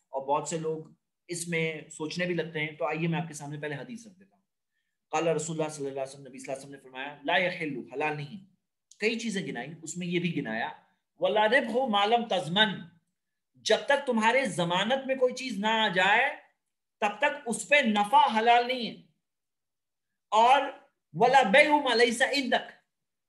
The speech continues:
और जो चीज तुम्हारे पास नहीं है उसको तुम, उसका बेचना हलाल नहीं है। ला यहिल्लु जो है ना starting में आया, हलाल नहीं है।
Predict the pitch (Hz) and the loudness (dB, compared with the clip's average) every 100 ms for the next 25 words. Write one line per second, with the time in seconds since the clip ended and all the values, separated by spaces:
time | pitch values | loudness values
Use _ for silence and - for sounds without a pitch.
0 | _ - 233 262 175 277 233 285 - 254 | _ 4 6 6 2 -2 -2 -2 -2 -2
1 | 226 262 294 285 226 269 285 240 214 196 | 0 2 2 2 2 2 0 -2 -2 -2
2 | 202 220 _ _ _ _ _ _ - 240 | -6 -10 _ _ _ _ _ _ -4 -2
3 | 233 277 277 277 277 - - _ _ 202 | 0 0 2 0 -2 -8 -20 _ _ -6
4 | 262 240 220 233 247 269 220 220 - - | 0 2 4 2 0 0 -2 -6 -14 -4
5 | 202 214 208 208 185 - - 135 196 220 | 2 4 4 0 -4 -10 -16 0 2 4
6 | 196 226 247 208 214 220 247 196 180 196 | 2 0 -4 -4 -6 -6 -4 -4 -4 -4
7 | 190 196 170 180 180 185 185 | -4 -4 0 0 0 -4 -10